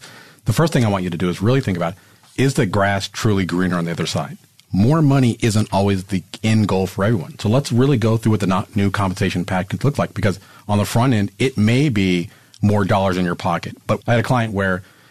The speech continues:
they left and they had ninety days exactly to get rid and sell of all their vested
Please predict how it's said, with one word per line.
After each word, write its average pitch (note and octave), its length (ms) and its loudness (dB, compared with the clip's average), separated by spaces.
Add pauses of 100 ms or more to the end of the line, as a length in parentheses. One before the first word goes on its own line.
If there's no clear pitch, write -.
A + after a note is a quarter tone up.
(360)
they A#2 340 0
left G#2 640 -2 (220)
and G#2 180 0
they D#3 120 2
had C3 200 0
ninety F3 500 0
days C3+ 680 -2 (120)
exactly G2 680 0
to A#2 180 2
get B2 300 0
rid G#2+ 300 2
and G2 160 0
sell A#2+ 300 0
of G2+ 100 0
all G#2 140 2
their G#2+ 160 2
vested F2 760 -2